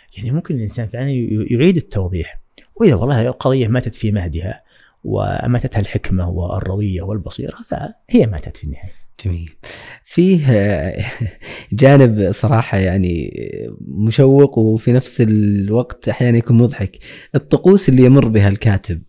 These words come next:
Speaker 2: أثناء كتابته للمقالة، للتغريدة، لي-، يمر بطقوس مختلفة من كاتب إلى كاتب. هل ممكن نتكلم عن هالجانب؟
Speaker 1: طبعًا ال-، الكتاب يختلفون.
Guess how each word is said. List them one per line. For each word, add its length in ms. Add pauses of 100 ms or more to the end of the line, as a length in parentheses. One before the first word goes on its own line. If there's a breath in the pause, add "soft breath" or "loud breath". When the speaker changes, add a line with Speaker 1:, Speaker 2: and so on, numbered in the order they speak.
(140)
Speaker 2:
أثناء 340
كتابته 800
للمقالة، 1000
للتغريدة، 1080
لي-، 240 (460 loud breath)
يمر 220
بطقوس 540
مختلفة 560
من 280
كاتب 400
إلى 140
كاتب. 420
هل 140
ممكن 540
نتكلم 440
عن 140
هالجانب؟ 680 (880 soft breath)
Speaker 1:
طبعًا 220
ال-، 280
الكتاب 720
يختلفون. 680